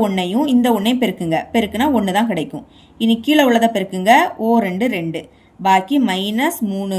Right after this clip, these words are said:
by ரெண்டு. இனி ரெண்டையும் ஒண்ணையும் கூட்டினா மூணு, கீழே ரெண்டு இருக்கு.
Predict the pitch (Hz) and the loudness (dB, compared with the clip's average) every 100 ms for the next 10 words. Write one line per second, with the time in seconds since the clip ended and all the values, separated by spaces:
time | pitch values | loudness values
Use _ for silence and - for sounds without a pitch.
0 | 165 185 220 320 453 - _ _ 175 185 | -2 0 0 0 -4 -12 _ _ -6 -4
1 | 175 170 196 185 - - _ _ 208 202 | -4 -4 -2 -2 -4 -14 _ _ -8 -2
2 | 240 320 214 226 277 247 214 220 214 190 | 0 2 0 0 2 0 0 -4 -4 -6
3 | 208 208 180 175 175 233 359 - - 277 | -2 -2 -2 -6 -4 -2 -2 -6 -4 0
4 | 311 277 208 202 180 170 165 | 2 2 0 -2 -4 -4 -10